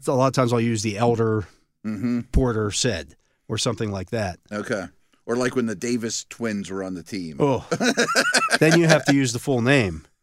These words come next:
Speaker 1: Or
Speaker 2: Again,
Speaker 1: you,
Speaker 2: over
Speaker 1: or
Speaker 2: and
Speaker 1: you
Speaker 2: over
Speaker 1: could,
Speaker 2: and over.
Speaker 1: or you just use
Speaker 2: You just
Speaker 1: said,
Speaker 2: use the first,
Speaker 1: said
Speaker 2: though.
Speaker 1: Carlos or said,
Speaker 2: Yeah, okay.
Speaker 1: or if I'm writing a story about Cam and Connor Hayward.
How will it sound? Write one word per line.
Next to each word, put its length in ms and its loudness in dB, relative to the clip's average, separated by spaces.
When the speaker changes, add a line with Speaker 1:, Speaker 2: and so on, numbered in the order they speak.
Speaker 1:
Or 120 2
Speaker 2:
Again, 200 4
Speaker 1:
you, 60 2
Speaker 2:
over 120 2
Speaker 1:
or 40 6
Speaker 2:
and 80 6
Speaker 1:
you 60 4
Speaker 2:
over 80 -2
Speaker 1:
could, 80 4
Speaker 2:
and 100 0
over. 100 -4
Speaker 1:
or 120 4
you 120 2
just 260 0
use 320 0
Speaker 2:
You 60 -14
just 160 0
Speaker 1:
said, 80 4
Speaker 2:
use 100 -2
the 80 -4
first, 180 0
Speaker 1:
said 140 6
Speaker 2:
though. 80 -2
Speaker 1:
Carlos 540 4
or 100 -2
said, 480 0
Speaker 2:
Yeah, 120 -4
okay. 260 -4
Speaker 1:
or 120 4
if 100 2
I'm 140 4
writing 240 4
a 40 4
story 280 2
about 240 2
Cam 240 2
and 100 -2
Connor 260 2
Hayward. 420 0